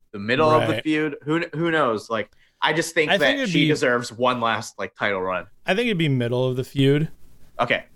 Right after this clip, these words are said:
Speaker 2: Um, 'cause it's not anything wrong with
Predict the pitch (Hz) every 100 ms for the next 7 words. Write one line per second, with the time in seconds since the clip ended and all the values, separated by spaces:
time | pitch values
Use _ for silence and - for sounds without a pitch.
0 | - - - - - - 143 147 143 143
1 | 143 - _ _ _ _ _ _ _ _
2 | _ - 180 170 175 - 185 190 180 -
3 | 170 156 147 147 135 127 113 113 113 117
4 | 120 117 113 - -